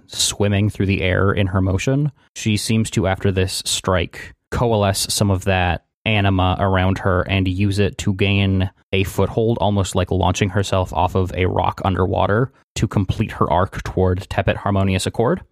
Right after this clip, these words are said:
So she is going to be dropping his ability to defend against a surprise attack by one. So he's got minus one defense. She has three double eights and double nines on this attack,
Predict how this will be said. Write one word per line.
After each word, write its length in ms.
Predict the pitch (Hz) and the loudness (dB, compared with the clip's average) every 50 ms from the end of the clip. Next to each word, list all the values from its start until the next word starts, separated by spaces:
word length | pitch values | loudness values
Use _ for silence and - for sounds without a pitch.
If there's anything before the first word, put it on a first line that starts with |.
| _ _ - | _ _ -12
So 180 | - - 101 101 | -6 -4 -2 -2
she 240 | - - 120 113 110 | 0 0 0 0 0
is 120 | 107 101 | 0 0
going 280 | - 107 104 104 104 98 | 0 0 0 0 0 0
to 160 | - 113 110 | 0 -2 -2
be 480 | 98 98 104 98 98 95 95 95 95 92 90 - _ _ _ - 110 | 0 0 0 0 2 2 2 2 2 0 0 -4 _ _ _ -12 -10
dropping 520 | - - 117 101 104 - 127 123 120 120 | -4 -2 0 0 0 0 0 0 2 0
his 420 | 120 120 120 113 110 117 110 107 - | 0 0 0 2 2 2 0 0 0
ability 540 | 104 104 104 104 101 104 104 107 107 110 110 | 0 0 0 2 2 2 2 2 2 0 0
to 360 | - - - - - 107 101 | -2 -4 -6 -4 -2 -2 0
defend 320 | - 98 - 107 101 101 104 | -2 -2 -2 0 0 2 2
against 320 | 98 101 101 101 - - | 2 2 0 0 0 0
a 100 | 98 101 | 0 0
surprise 380 | - - - - 101 95 98 104 | 0 -2 -2 0 0 0 0 0
attack 300 | 98 - 107 117 - - | 0 0 0 -2 0 0
by 100 | 101 101 | 0 0
one. 400 | 123 165 185 185 185 190 185 - _ _ _ | 2 2 2 2 2 0 -2 -4 _ _ _
So 220 | - - 101 98 92 | -4 -2 0 0 0
he's 160 | 101 101 98 | 0 0 0
got 120 | 110 73 | 0 0
minus 220 | 98 107 110 - - | 2 2 2 2 2
one 100 | 101 98 | 0 0
defense. 540 | 104 - 143 151 135 - - - - - - _ _ - | 0 0 -2 -2 -2 -4 -6 -8 -8 -10 -12 _ _ -10
She 240 | - - 113 107 104 | -4 -2 0 0 0
has 560 | 104 107 95 95 90 85 76 64 - - - | 0 0 0 2 2 2 0 -2 -2 -6 -8
three 720 | - - - - 120 117 113 113 110 110 107 101 110 117 113 - _ _ _ 117 | -10 -10 -6 -2 0 2 2 2 2 2 2 2 0 0 -2 -4 _ _ _ -6
double 300 | - 120 104 110 110 - | -4 -2 0 0 0 0
eights 220 | 104 110 113 - - | 0 0 0 0 -2
and 120 | 110 107 | 0 0
double 200 | - 98 98 101 | 0 0 0 2
nines 360 | 101 104 110 113 117 120 113 | 2 2 2 2 2 0 0
on 120 | - 110 117 | 0 0 0
this 160 | 113 - - | 0 0 -2
attack, 580 | 110 - - 107 101 101 90 - - - - | -4 -2 0 0 0 0 -2 -4 -8 -16 -18